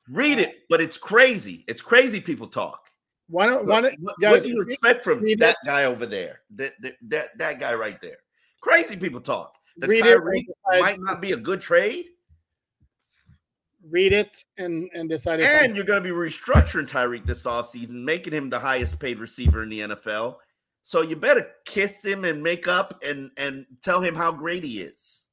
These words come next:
Speaker 2: That, that's just me. I don't need to do that. The Dolphins need to do that. I don't need to do that. And it's nothing, it's nothing personal. And shockingly enough, I'm sure this is gonna surprise a lot of Dolphin fans. I am all about the best interest of this franchise.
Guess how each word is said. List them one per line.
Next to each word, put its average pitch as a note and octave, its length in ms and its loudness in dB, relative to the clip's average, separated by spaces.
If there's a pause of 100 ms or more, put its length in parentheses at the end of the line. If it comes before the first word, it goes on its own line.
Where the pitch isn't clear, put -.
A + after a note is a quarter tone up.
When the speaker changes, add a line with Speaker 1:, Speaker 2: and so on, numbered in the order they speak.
Speaker 2:
That, G#3+ 240 2
that's C4 200 8
just - 180 0
me. A3+ 160 4
I G3+ 80 6
don't G#3 160 2
need G#3 140 -2
to F3 80 -4
do E3 180 -4
that. D#3+ 180 -4
The E3+ 80 -4
Dolphins G#3+ 380 2
need F3 120 -2
to E3 80 -4
do E3+ 160 0
that. D3+ 200 -6
I F#3 120 4
don't F#3+ 160 0
need E3 140 -4
to D#3 60 -6
do D3+ 180 -8
that. D#3 320 -10
And F3 400 0 (320)
it's F#3 180 0
nothing, G#3 280 0
it's F3+ 280 -2
nothing G3+ 400 0
personal. F#3 600 2 (360)
And F3+ 280 2
shockingly G#3+ 460 0
enough, F3+ 280 2
I'm E3+ 120 -4
sure G3 160 -4
this F3 140 -2
is - 80 -20
gonna E3+ 200 -4
surprise E3+ 420 -2
a D#3+ 40 0
lot D#3+ 160 -2
of D#3 80 -4
Dolphin E3 300 -2
fans. F3 360 -6 (600)
I F#3 140 4
am F3+ 120 2
all G3 240 6
about F#3 240 4
the E3 80 2
best F#3 360 4
interest F#3 420 -2
of F3 100 -4
this D#3+ 160 -4
franchise. D#3 760 -8